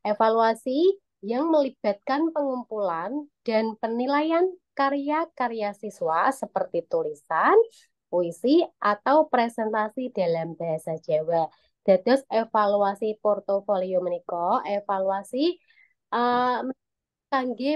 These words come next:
pelibatan, melibatkan pengumpulan dan penilaian karya-karya peserta didik kadosta, eh, seratan peserta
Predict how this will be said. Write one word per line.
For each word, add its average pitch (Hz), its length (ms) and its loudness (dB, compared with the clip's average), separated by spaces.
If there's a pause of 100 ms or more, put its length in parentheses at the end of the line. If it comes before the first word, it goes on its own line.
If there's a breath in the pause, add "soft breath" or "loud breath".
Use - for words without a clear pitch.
(240)
pelibatan, 247 560 0
melibatkan 240 600 -2
pengumpulan 247 540 -2 (100)
dan 214 180 -4
penilaian 226 480 -4
karya-karya 240 580 -4 (100)
peserta 247 400 -10
didik - 340 -6
kadosta, 190 500 2 (440)
eh, 196 100 -4
seratan 190 480 -2 (140)
peserta 190 320 -8